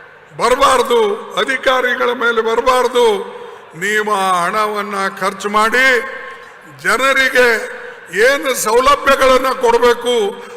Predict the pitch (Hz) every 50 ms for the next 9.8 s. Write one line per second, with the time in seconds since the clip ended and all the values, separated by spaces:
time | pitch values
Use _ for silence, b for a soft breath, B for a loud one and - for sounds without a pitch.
0 | B - - 190 202 214 202 208 - - 202 196 190 190 - - 214 214 233 247
1 | 254 262 269 277 269 - 269 240 247 254 254 254 247 254 247 240 240 - 247 233
2 | 226 226 208 208 - 196 214 233 233 233 220 208 208 226 - - - - - -
3 | - - - - - 170 190 196 202 202 208 202 196 190 190 190 185 196 190 190
4 | - - - - - - - - - - 170 180 208 226 208 185 - - - -
5 | - - - - - - - - - - - - 156 165 190 214 220 220 226 220
6 | 220 - 214 202 190 185 196 208 190 190 196 - 202 202 190 185 185 185 180 175
7 | 190 208 226 233 - 220 196 190 185 180 180 180 175 - 175 185 190 185 185 180
8 | 175 196 - - - - - - - - - 175 180 185 180 170 175 180 175 -
9 | 185 185 185 185 - 196 180 175 165 165 160 - - - - -